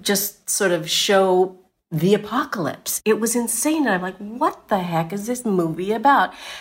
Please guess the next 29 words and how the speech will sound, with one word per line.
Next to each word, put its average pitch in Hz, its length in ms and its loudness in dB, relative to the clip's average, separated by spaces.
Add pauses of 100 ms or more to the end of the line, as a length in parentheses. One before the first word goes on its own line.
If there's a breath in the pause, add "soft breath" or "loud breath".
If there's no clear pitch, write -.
(100)
And 254 240 4
then 330 240 4
you 277 140 4
jump, 196 460 2 (400 soft breath)
you 214 140 2
know, 180 300 0 (180)
to 185 340 2
this, 170 420 -2 (100)
um, 165 540 -2 (220)
wedding 233 520 6
scene 170 380 2
that 180 180 0
seems 202 440 2 (680 loud breath)
at 190 180 2
first 180 440 0
to 180 40 -6
be 165 420 -2 (640)
very 151 300 0
fun 165 760 2
and 135 300 -4
light 208 500 2
and 165 160 -4
blah, 220 180 4
blah, 190 120 -2
blah. 202 240 2 (260 loud breath)
Carries 320 280 4
on 240 200 4
from 190 240 0
there. 190 360 2